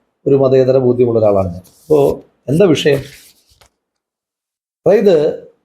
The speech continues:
കഴിഞ്ഞ വർഷം ബി ജെ പി നടത്തിയ ഒരു നാടകമുണ്ടായിരുന്നു, സ്നേഹയാത്ര. അരമനകളിലേക്ക്,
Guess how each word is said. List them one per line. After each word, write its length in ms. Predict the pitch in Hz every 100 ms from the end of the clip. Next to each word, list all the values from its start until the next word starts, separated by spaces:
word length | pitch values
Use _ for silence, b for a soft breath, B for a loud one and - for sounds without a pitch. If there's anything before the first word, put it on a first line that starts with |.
| _ -
കഴിഞ്ഞ 260 | 170 196
വർഷം 480 | 247 214 - 147 95 - _ _ _ -
ബി 160 | 151 175
ജെ 160 | 180
പി 140 | 202 202
നടത്തിയ 540 | 175 160 165 156 165 - 165
ഒരു 120 | 160
നാടകമുണ്ടായിരുന്നു, 800 | 147 139 147 135 107 98 101 104
സ്നേഹയാത്ര. 720 | - 156 180 190 151 113 - - _ _ _ _ _ _ _ _ _ -
അരമനകളിലേക്ക്, 960 | 147 156 156 139 131 120 117 113 135